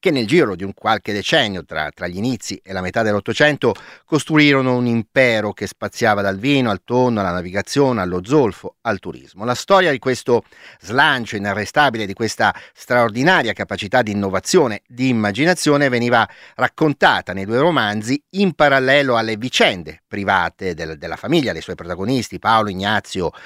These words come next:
eh, Vincenzo, Giuseppina, Giulia. Sempre per l'editore Nord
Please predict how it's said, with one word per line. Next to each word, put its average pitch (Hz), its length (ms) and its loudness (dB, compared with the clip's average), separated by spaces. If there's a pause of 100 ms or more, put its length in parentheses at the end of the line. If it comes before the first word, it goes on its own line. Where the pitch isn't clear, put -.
(160)
eh, 98 140 -6
Vincenzo, 98 1120 0
Giuseppina, 110 800 0
Giulia. 82 520 -18
Sempre 175 540 2
per 120 140 2
l'editore 120 400 2
Nord 147 380 2